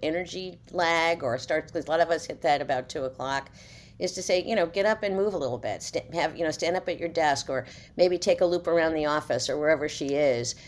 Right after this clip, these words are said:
to try to get, you know, those endorphins going, um, and not,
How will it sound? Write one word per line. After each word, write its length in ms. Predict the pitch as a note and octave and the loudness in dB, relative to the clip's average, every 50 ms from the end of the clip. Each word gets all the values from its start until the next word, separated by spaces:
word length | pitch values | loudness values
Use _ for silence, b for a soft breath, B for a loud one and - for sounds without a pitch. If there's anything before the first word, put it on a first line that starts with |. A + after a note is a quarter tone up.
| B B B - | B B B -8
to 100 | - - | -6 -4
try 240 | - - F#3 D#3 D#3 | 0 4 4 6 6
to 80 | D3+ | 4
get, 380 | C#3+ - E3 D#3 C3+ - - - - - | 2 2 2 2 2 2 -2 -12 -14 -6
you 120 | - F3 D3 | -2 0 0
know, 240 | B2 C3 C3+ B2+ C#3+ | 0 0 0 0 0
those 260 | - C#3 C#3+ C#3 - | 2 0 0 2 0
endorphins 600 | C3+ C#3+ D3 D#3 D#3+ E3 - - C#3+ C#3 B2+ - | -2 0 2 4 4 4 2 0 -2 -2 -2 0
going, 460 | C#3+ B2 A#2+ A2+ G#2+ F#2+ D#2 B2 A#2+ A#2 - - - | 0 0 0 0 0 -2 -4 -6 -8 -10 -12 -8 -2
um, 440 | D3 C#3+ C3+ C3 C3 C3 B2+ C3 C3 - | 0 2 2 2 2 2 0 -2 -4 -4
and 200 | C#3+ C#3+ C#3 C#3 | -2 0 0 2
not, 260 | C#3+ C#3+ C#3+ C3+ B2 | 2 2 2 0 0